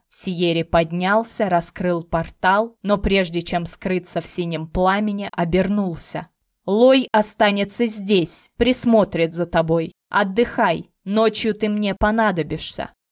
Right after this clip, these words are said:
Портал исчез, а тень королевского советника скользнул в угол и не сводил с меня взгляда.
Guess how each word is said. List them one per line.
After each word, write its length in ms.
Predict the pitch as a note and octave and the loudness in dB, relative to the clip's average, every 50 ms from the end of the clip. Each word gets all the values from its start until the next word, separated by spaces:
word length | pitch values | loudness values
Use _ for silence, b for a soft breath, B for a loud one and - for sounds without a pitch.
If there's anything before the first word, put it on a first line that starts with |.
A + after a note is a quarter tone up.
| _ _ | _ _
Портал 600 | _ F#3 F3+ E3 - - _ F#3 F3 E3 E3 - - | _ -2 -2 -2 -4 -2 _ 2 4 4 2 0 -4
исчез, 760 | - G#3 F#3+ - - - - G#3+ F#3 E3 D#3+ - - - - _ _ | -6 -6 -4 -4 -4 -4 -2 0 0 -2 -2 -4 -10 -12 -18 _ _
а 120 | F3 F3+ | 0 0
тень 400 | F3 - - - F#3+ F#3 F3 E3+ | 2 0 -2 0 0 0 0 -4
королевского 760 | E3+ - F3+ E3 E3+ E3+ F3 E3+ E3 - - - - E3+ D#3+ E3+ | -4 -4 0 0 0 2 0 0 -2 -2 -6 -6 -4 -4 -4 -2
советника 760 | - - F3 F3 E3+ F3+ G#3+ A#3+ - - A3+ A3 - A3+ | -2 0 0 0 0 0 -2 -2 -4 -6 -6 -4 -4 -4
скользнул 800 | G#3 - - - F3+ F3+ F3+ F3+ F3 E3 F3 F#3+ F#3 F3 E3 D#3+ | -4 -4 -4 -2 0 0 0 0 -4 -4 -4 -4 -4 -2 -4 -6
в 120 | D3+ E3+ | -4 -4
угол 400 | G3+ A#3+ A#3 A3 A3+ A3 A3+ A#3 _ | -4 -4 0 0 -2 -2 -2 -6 _
и 80 | - G3 | -6 -4
не 160 | F#3+ F#3+ F3 | -2 -2 -2
сводил 540 | - - F3+ F3+ F3+ E3+ D#3 E3+ F#3+ A#3 A#3+ | -4 -2 0 0 0 2 0 -4 -4 -2 -2
с 140 | - - - | -4 -4 -2
меня 380 | G#3+ G3+ F#3+ F3+ E3+ E3+ E3+ | -2 -2 -2 -2 -2 -2 -4
взгляда. 760 | E3 E3 D#3+ E3 E3 G3+ F#3+ F#3+ F#3 F3 E3 D3+ D3+ D#3+ - | -4 -6 -8 -6 -4 -2 0 2 2 2 2 0 -4 -10 -10